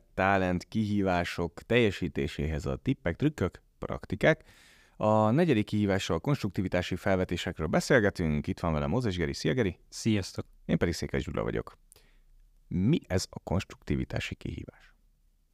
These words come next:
Speaker 2: Igazából szerintem ez az a kihívás, ahol végre sikerül a panaszkodásból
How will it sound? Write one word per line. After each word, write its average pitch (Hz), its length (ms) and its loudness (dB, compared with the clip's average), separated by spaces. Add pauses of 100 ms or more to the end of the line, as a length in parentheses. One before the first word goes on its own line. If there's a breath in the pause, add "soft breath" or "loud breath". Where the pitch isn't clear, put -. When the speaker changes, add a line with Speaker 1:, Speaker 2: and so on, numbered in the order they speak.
(540)
Speaker 2:
Igazából 139 440 4
szerintem 101 520 2
ez 98 100 2
az 120 140 4
a 101 80 2
kihívás, 110 560 2
ahol 92 380 -2 (1400)
végre 113 360 4
sikerül 98 520 2
a 87 80 2
panaszkodásból 87 1160 0